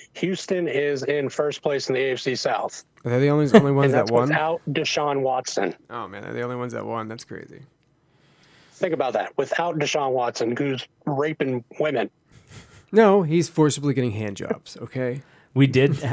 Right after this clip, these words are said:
Speaker 3: actually
Speaker 1: Okay.
Speaker 3: have to
Speaker 1: <laughs> My bad.
Speaker 3: have to clarify that in the
Speaker 1: But
Speaker 3: last episode.
Speaker 1: it is the first game in Jacksonville. I'm gonna give it to Sunshine one more time.
Speaker 2: All right.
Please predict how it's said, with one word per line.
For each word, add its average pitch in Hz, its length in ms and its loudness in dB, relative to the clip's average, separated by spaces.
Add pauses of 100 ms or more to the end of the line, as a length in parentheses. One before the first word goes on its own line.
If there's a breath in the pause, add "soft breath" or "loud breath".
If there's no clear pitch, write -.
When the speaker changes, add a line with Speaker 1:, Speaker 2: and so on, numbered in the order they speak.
(140)
Speaker 3:
actually 113 600 0
Speaker 1:
Okay. 104 100 2
Speaker 3:
have 107 160 0
to 165 480 0
Speaker 1:
<laughs> - 20 0
My 165 160 -2
bad. 139 180 -2 (140)
Speaker 3:
have 110 240 -4
to 101 80 -12 (120)
clarify 98 520 -2
that 95 160 0
in 90 60 0
the - 40 2
Speaker 1:
But 95 160 0
Speaker 3:
last 90 300 -2
episode. - 460 -10 (480)
Speaker 1:
it 156 80 0
is 175 180 -2
the 151 100 -2
first 170 360 -4
game 156 260 0
in 139 100 -2
Jacksonville. 139 680 -2
I'm 131 160 -2
gonna 135 140 0
give 131 160 0
it 127 140 -2
to 123 300 -2 (460 loud breath)
Sunshine 131 560 -2
one 127 140 0
more 123 180 0
time. 113 340 -2 (320)
Speaker 2:
All - 80 -4 (200)
right. 113 180 -2